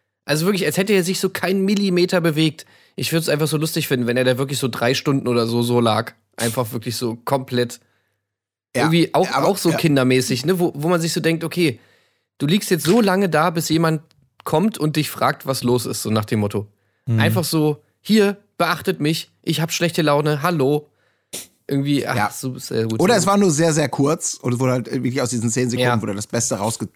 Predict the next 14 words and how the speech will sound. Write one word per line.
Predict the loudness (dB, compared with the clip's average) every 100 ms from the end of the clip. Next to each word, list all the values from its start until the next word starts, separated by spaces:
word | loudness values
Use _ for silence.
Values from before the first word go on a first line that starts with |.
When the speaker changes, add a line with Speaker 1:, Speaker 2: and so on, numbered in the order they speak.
| -6
Speaker 2:
rausgemolken, | -4 -2 0 2 2 0 -4 -6 -4 2
wie | 4
es | 4
Speaker 3:
<laughs> |
Speaker 2:
tatsächlich | 2 0 -4 -6 -8 -6
war, | -4
ne? | -4 -6 -8 -8
Speaker 1:
Das | -8 0
Speaker 2:
Ähm, | 0
Speaker 1:
hoffe | 2
ich | 0 0
nicht. | 0
Speaker 2:
aber | -2 -4
Speaker 1:
Ja. | -8